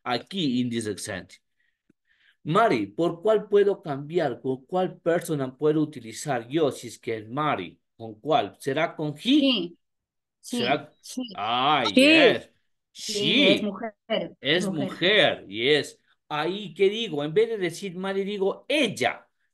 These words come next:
Speaker 1: Yes. Y using for the negative. ¿Cuál auxiliar utilizo? Ojo, teacher, aquí. Pay attention, my students. Cuando yo utilizo un verbo,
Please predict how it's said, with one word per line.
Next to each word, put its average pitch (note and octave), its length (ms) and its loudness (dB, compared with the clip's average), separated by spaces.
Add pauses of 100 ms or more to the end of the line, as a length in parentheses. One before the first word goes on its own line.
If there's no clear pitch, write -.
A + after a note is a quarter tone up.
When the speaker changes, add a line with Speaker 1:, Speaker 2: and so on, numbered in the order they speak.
(800)
Speaker 1:
Yes. C4 480 2 (520)
Y F3+ 260 -2
using C#4 260 0
for G#3 300 -2
the E3+ 120 -4
negative. D#3 580 -2 (240)
¿Cuál A#3 380 -4
auxiliar G3 840 0
utilizo? F3+ 760 -8
Ojo, G#3+ 480 2
teacher, F#3 420 -6
aquí. F#3+ 460 -4 (380)
Pay G3+ 180 4
attention, G3+ 420 0
my G3+ 200 2
students. G3+ 600 -2 (400)
Cuando F#3+ 420 0
yo G#3 260 0
utilizo F#3+ 680 -6
un D#3 120 -4
verbo, G2+ 500 -6